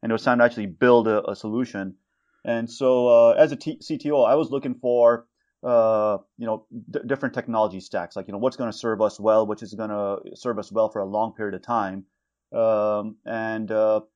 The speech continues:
you know, the nature of our business is just to, you know, take a step back. I'll let the, you know, give the viewers, uh, or the listeners, uh, you know, kinda high level overview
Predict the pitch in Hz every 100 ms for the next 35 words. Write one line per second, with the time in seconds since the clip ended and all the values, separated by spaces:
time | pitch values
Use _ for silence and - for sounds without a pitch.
0 | _ _ 127 120 117 143 160 160 127 110
1 | 123 123 123 117 104 - _ _ - 180
2 | 190 185 143 - - - 180 143 147 120
3 | 127 120 120 120 117 113 - - 110 117
4 | 120 113 110 107 107 101 117 107 107 98
5 | 107 120 110 107 104 107 101 101 - 113
6 | 113 113 143 143 110 104 107 101 101 107
7 | 104 110 92 110 107 101 101 113 107 104
8 | 101